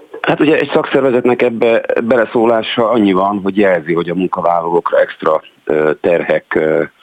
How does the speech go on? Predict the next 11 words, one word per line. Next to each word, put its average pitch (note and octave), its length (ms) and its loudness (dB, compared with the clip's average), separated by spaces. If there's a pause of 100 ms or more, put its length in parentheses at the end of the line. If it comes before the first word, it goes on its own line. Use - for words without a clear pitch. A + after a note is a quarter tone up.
(360)
hárulnak, G2 680 0
és F#2 120 0
ez F#2 140 0
ellen E2+ 260 0
nyilvánvaló D#2+ 680 0
a D2 60 0
kormányzatnak, D#2+ 800 -2
az D#2+ 120 0
állami D2 340 0
szerveknek, D#2+ 720 -2
ö, D#2+ 220 0